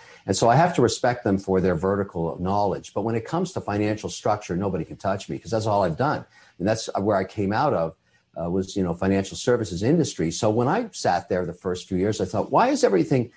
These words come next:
straight common? Why am I, well, I wouldn't do that in the real world. Why don't I start putting venture debt in place, convertible ventures, preference shares, royalties?"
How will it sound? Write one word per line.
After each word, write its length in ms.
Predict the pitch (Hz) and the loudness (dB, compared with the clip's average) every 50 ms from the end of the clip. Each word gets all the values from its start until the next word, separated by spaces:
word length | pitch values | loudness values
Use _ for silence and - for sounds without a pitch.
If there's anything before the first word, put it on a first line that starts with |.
| _ _ _ | _ _ _
straight 540 | - - - - - 120 113 143 147 - | -12 -10 -6 -2 0 2 2 2 0 -2
common? 440 | - - - 107 127 143 139 82 80 | -6 -4 -2 0 0 0 0 -2 -2
Why 200 | 78 98 139 185 | -2 0 0 0
am 100 | 214 220 | 0 0
I, 160 | 214 185 - - _ _ _ - | 0 -2 -2 -4 _ _ _ -8
well, 200 | - - 135 143 | -2 0 0 2
I 120 | 180 226 | 2 2
wouldn't 260 | 240 226 160 104 95 | 2 2 0 0 0
do 140 | - 95 95 | 0 0 0
that 160 | 92 95 95 | 0 0 0
in 80 | - 90 | -2 -4
the 60 | 85 | -4
real 260 | 80 87 92 104 117 | -2 0 0 0 2
world. 280 | 120 135 170 190 190 185 - _ _ - _ _ | 2 0 0 0 -2 -6 -12 _ _ -20 _ _
Why 160 | - 123 160 | 0 0 2
don't 160 | 202 226 196 | 2 2 2
I 80 | 160 131 | 2 2
start 340 | 123 - - 131 117 120 - | 0 0 0 0 0 0 -2
putting 320 | - 120 113 113 107 104 | -2 0 0 0 -2 -2
venture 300 | 104 107 95 95 - - | -2 -2 -2 -2 -4 -4
debt 240 | 85 - 156 156 156 | -2 0 2 2 2
in 120 | 147 127 | 0 -2
place, 280 | - _ - 135 131 127 | -4 _ -2 -2 -2 -2
convertible 460 | - - 95 101 98 95 85 85 85 | -4 -4 -4 -2 -2 -2 -4 -4 -4
ventures, 420 | 98 127 147 143 - 151 143 135 135 | -4 -4 -4 -2 -2 -2 -4 -4 -4
preference 540 | - - - 131 123 - - 135 123 120 | -6 -6 -4 -4 -4 -4 -4 -4 -4 -4
shares, 580 | - - - 135 117 117 117 110 113 113 110 - | -6 -4 -2 2 2 2 2 2 2 0 -2 -2
royalties?" 720 | 98 120 127 131 131 127 123 123 - 123 113 113 107 - | 0 0 2 2 2 0 0 -2 -2 -4 -4 -4 -6 -10